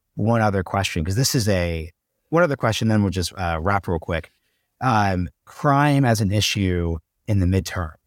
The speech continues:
Um, shortening the person's question, but basically the person said, "What happened with crime in the midterms?" Actually, no, let me merge these two questions together.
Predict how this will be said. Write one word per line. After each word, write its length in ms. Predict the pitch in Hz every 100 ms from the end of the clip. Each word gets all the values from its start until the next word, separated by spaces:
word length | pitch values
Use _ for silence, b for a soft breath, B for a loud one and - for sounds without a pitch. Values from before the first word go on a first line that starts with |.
| 104
Um, 320 | 92 87 82
shortening 360 | - 160 123 117
the 60 |
person's 320 | - 104 95 -
question, 360 | 170 - 139
but 100 | 107
basically 320 | 135 127 -
the 80 | 107
person 260 | 135 123 117
said, 320 | - 107 95 _ _ _ _ _
"What 200 | 135 156
happened 720 | - 127 120 - 85 78 76 - _ -
with 140 | 98
crime 320 | - 113 101 101
in 80 |
the 80 | 95
midterms?" 720 | 107 127 - 117 110 107 117 _ _ _ -
Actually, 180 | 160 139
no, 60 |
let 80 | 101
me 80 | 156
merge 200 | 143 120
these 120 | 110
two 100 | -
questions 340 | 101 90 - 82
together. 320 | 87 80 78